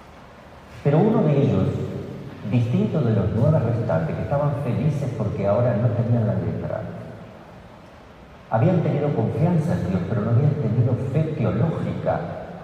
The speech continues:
También tuvieron fe, fe humana tal vez, de que era capaz de curarles. Pero solamente uno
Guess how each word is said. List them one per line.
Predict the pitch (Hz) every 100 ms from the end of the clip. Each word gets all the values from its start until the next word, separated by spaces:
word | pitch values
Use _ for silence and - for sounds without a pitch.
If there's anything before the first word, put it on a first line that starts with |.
| - - -
También | 127 202 214
tuvieron | 156 170 143 -
fe, | 165 - - - -
fe | 180
humana | 156 151 143 - -
tal | 113 - 92
vez, | 107 117 - - - - -
de | 110
que | 113
era | 123 123
capaz | 123 - 123 117
de | 117 - - - - - - -
curarles. | 117 90 78 76 76 - - - - - - - - - -
Pero | 220 -
solamente | 185 208 180 165 -
uno | 214 -